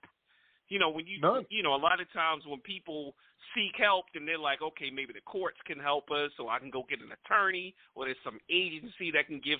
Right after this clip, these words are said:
Speaker 1: some aid." There was nothing.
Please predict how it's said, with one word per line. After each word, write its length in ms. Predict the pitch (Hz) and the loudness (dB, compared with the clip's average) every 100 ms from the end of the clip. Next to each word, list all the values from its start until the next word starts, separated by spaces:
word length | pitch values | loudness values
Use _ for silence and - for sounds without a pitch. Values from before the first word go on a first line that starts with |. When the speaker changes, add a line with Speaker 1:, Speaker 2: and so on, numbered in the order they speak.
| - | 0
Speaker 1:
some 260 | 139 135 117 143 | -4 -4 -2 4
aid." 400 | 147 147 139 143 _ - _ _ _ - | 4 2 -4 -8 _ -20 _ _ _ -12
There 380 | 120 139 175 180 | 0 4 6 4
was 240 | 151 139 123 123 | 0 -6 -8 -16
nothing. 680 | 131 147 170 165 147 117 | -10 2 2 2 -2 -12